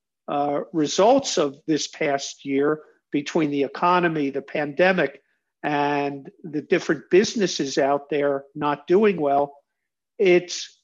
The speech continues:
even included the M C As. There are M C As that didn't survive this past year,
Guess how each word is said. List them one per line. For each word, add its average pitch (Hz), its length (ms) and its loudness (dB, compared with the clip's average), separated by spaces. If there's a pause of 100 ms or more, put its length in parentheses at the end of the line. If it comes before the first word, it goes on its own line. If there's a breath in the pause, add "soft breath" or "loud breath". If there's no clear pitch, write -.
(240)
even 190 560 2
included 160 540 0
the 165 140 2
M 170 120 0
C 226 220 0
As. - 320 -2 (380)
There 165 160 4
are 165 40 6
M 170 160 2
C 170 320 2
As 170 280 4
that 165 160 2
didn't 202 220 2
survive 190 600 0
this 156 200 -6
past - 540 -4
year, 127 380 -6